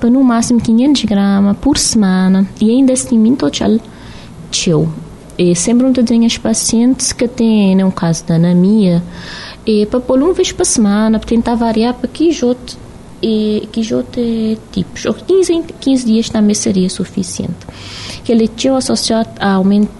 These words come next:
de chances de câncer de esôfago, de pâncreas, de estômago, de intestino, de mama, de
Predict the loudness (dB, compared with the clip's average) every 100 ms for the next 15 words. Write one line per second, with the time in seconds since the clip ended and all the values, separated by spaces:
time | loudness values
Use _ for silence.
0 | -8 -2 2 2 2 2 0 -2 -2 -2
1 | -4 -4 -2 0 -2 0 2 2 2 0
2 | 0 0 0 -2 -4 0 0 0 -4 -4
3 | -6 -6 -2 0 2 2 0 2 2 0
4 | -4 -2 0 2 2 2 2 2 2 2
5 | 0